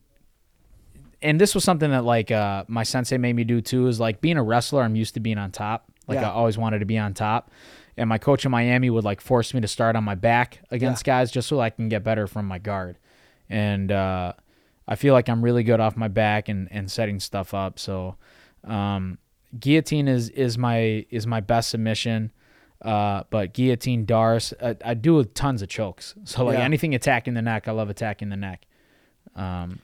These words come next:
Speaker 1: I'd say
Speaker 2: I feel
Speaker 1: those
Speaker 2: like,
Speaker 1: are my best
Speaker 2: I feel
Speaker 1: ones.
Speaker 2: like the only, only D'Arce I ever try to go for, and I always get stuck in north and south or whatever the hell it is, is
Speaker 1: Yeah.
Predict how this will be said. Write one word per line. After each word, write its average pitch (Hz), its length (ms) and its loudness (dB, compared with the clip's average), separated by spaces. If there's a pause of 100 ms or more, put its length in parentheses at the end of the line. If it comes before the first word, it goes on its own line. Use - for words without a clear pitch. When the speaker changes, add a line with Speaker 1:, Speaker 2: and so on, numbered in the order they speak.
(120)
Speaker 1:
I'd 104 120 -8
say 113 100 -2
Speaker 2:
I - 20 -2
feel 101 80 -2
Speaker 1:
those 95 100 -4
Speaker 2:
like, 101 60 -4
Speaker 1:
are - 40 -4
my 92 80 -6
best 87 240 -6
Speaker 2:
I - 40 -12
feel 95 120 -6
Speaker 1:
ones. - 20 -8 (100)
Speaker 2:
like - 80 -20
the 143 140 -10 (180)
only, 147 320 -8 (220)
only 170 380 -14
D'Arce 123 600 -8 (140)
I 117 160 -10
ever 120 180 -8
try 120 260 -10
to 120 100 -8
go 117 180 -4
for, 120 180 -8
and 113 80 -6
I 113 120 -8
always 120 260 -6
get 113 180 -10
stuck 123 480 -8
in 113 120 -12
north 113 280 -14
and 104 140 -18
south 113 360 -14
or 110 80 -14
whatever 110 320 -14
the 110 100 -16
hell 107 240 -16
it 107 40 -16
is, 107 300 -16
is 104 180 -12
Speaker 1:
Yeah. 98 220 -2